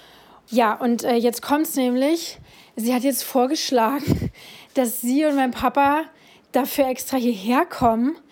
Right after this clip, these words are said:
Ja, weil sie ja sonst ihre Tochter nie zu Gesicht bekommen, bla, bla, bla. Äh, <laughs> also es ist ja völlig. Und ich meinte dann auch gleich so zu ihr, äh, „Nee, du Mama, es ist wirklich keine große Sache.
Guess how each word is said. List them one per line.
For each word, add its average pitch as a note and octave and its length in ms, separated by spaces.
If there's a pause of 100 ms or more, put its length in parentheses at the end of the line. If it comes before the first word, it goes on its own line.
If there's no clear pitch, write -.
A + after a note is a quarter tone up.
(580)
Ja, A#3 340
weil A#3+ 140
sie A3 140
ja B3 80
sonst D#4 280
ihre F4 180
Tochter D#4+ 300
nie D4+ 140
zu D4 140
Gesicht C#4+ 340
bekommen, C#4 340
bla, C4 120
bla, B3 120
bla. C4 380 (920)
Äh, A#3+ 520 (760)
<laughs> - 760
also A#3+ 240
es G#3 160
ist A3 180
ja G#3 280
völlig. C#4 760 (560)
Und C4 120
ich A#3 120
meinte B3 260
dann C#4+ 120
auch C#4 40
gleich C#4 220
so C4+ 80
zu C4 160
ihr, C4 420 (340)
äh, C4 260
„Nee, C#4 380
du C#4 160
Mama, C#4+ 560
es A#3 100
ist A#3+ 380
wirklich C#4 340
keine C#4+ 220
große C4+ 320
Sache. C4 580